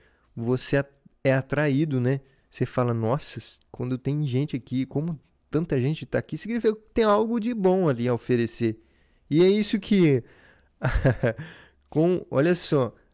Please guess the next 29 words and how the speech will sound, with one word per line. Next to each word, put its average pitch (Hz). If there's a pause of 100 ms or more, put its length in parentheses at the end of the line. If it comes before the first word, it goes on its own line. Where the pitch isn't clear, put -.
a 123
Luísa 165
estava 160
com 151
a 139
ideia 117 (1500)
e 135
teve 131 (200)
a 127
própria 202
tia 202
dela 131
contra 214
a 123
ideia 120
dela 110
de 120
abrir 117
às 117
cinco 175
horas 135
da 123
manhã, 117 (480)
em 127
janeiro, 123
fazer 123
essa 120
mega 117
liquidação, 117